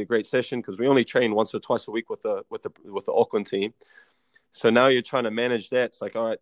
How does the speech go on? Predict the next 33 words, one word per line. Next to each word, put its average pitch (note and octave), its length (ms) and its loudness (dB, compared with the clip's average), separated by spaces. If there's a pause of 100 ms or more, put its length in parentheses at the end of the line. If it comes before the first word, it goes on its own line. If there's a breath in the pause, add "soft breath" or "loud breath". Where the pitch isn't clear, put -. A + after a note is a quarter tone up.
I've G#2 160 -14
got G#2+ 80 -4
four C#3 260 0
guys B2 300 4
here B2+ 140 0
that G#2+ 160 0
are, G#2+ 200 -4
you A2 120 -6
know, G2+ 160 -2 (840 soft breath)
really B2 360 6
excited A2+ 400 2
for A#2 120 -10
this G#2 140 -2
training A#2 380 -2
and G#2 100 -2
they're G#2 80 0
ready A2+ 260 0
to G#2 80 -6
go A2+ 300 4
and G#2 240 0
they've A2 120 -8
probably A2+ 260 0
been G#2+ 100 -4
looking A2+ 240 -6
forward A2+ 240 -6
to A2 80 -6
this - 100 -10
all A#2 160 4
weekend. A#2+ 360 0
And G#2+ 160 -6
then G#2+ 100 -2
I've G#2 80 -2
got - 220 0